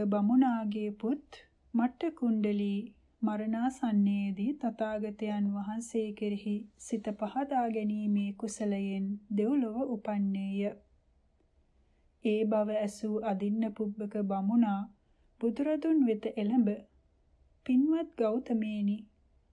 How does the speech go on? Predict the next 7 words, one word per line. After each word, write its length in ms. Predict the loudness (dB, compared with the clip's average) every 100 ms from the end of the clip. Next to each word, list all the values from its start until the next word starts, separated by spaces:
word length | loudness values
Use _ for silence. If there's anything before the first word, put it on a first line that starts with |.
| _ -10
කවදාවත් 800 | -6 -2 0 0 0 -4 -4 -2
දනක් 380 | -2 0 -2 -4 -4
නොදී, 440 | -2 0 0 -2 -4 -14 _
පූජාවක් 760 | -6 -4 -4 -2 -2 -2 -4 -2
නොකොට, 420 | -2 0 -4 -4 -6 -6 _ _ _ _ _ _ _ -2
බණක් 460 | 2 4 2 2
නොඅසා, 600 | 0 2 -2 -2 0 -2